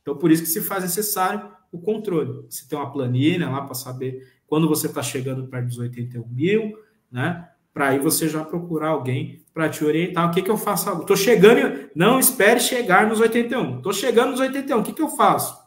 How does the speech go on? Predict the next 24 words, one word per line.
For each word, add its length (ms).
Aí 180
você 260
vai, 280
o 500
profissional 520
vai 120
te 160
orientar 420
da 100
melhor 260
forma 240
possível, 360
espero 460
eu 160
que 360
corretamente, 960
né? 120
Se 100
procurar 480
eu, 120
mas 200
é 140
corretamente, 760
né? 140